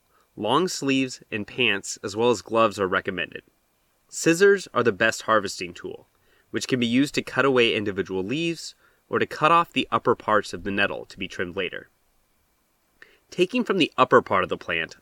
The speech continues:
as well as taking early in spring, ensures that you are getting the most tender leaves, as well as that the nettle will have a long season to continue growing, producing small,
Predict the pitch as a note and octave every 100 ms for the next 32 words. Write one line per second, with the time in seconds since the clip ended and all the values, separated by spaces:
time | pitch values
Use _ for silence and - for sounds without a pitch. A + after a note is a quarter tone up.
0 | - G2+ B2+ F3+ - C#3 B2 - A2+ G#2
1 | F2+ - - D#3+ B2 F#2+ A2 _ - _
2 | B2 A2+ D#3+ F#3 E3 C#3+ B2+ A#2 B2 B2
3 | G2+ G#2+ C3 - - - A#2 A2+ F#2 F#2+
4 | C2 - - - _ - _ - A2 G2
5 | A#2 D#3 D3+ C#3+ B2 A2 A#2 D#3+ G2 G#2+
6 | - _ G#2+ A2 G#2+ G2 A2+ C#3 D3 -
7 | C3 G#2+ F2+ G2 - - G#2+ A#2 A2 F2
8 | G2+ G2 C#2 D#2+ - _ - A2+ A#2 -
9 | G#2+ - A#2 A#2+ A#2+ A#2+